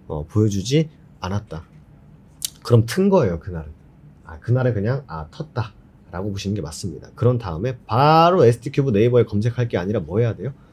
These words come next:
아, 그럼 나는 오늘 어디서 돈을 벌어야 되지?와 같은 전략을 취해야겠죠? 예.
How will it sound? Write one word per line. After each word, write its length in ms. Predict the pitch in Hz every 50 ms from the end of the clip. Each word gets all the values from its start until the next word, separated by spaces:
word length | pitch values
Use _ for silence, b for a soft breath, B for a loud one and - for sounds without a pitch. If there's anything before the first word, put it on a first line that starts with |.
| b b b b b b - - -
아, 260 | 117 131 123 - -
그럼 240 | - - 139 135 117
나는 320 | 101 98 107 139 156 151 -
오늘 220 | - 107 113 110 -
어디서 400 | - 95 113 143 170 156 160 147
돈을 260 | - 107 104 113 101 -
벌어야 320 | - 95 120 135 131 123
되지?와 500 | 110 110 104 104 147 160 151 147 151 151
같은 580 | - - 117 - - - 196 208 214 220 190 -
전략을 540 | - - 110 120 135 135 127 117 107 92 87
취해야겠죠? 800 | - - 190 196 202 202 185 143 117 107 113 - 175 226 - - - - - - - - - - - - - - - - -
예. 300 | 90 82 78 76 73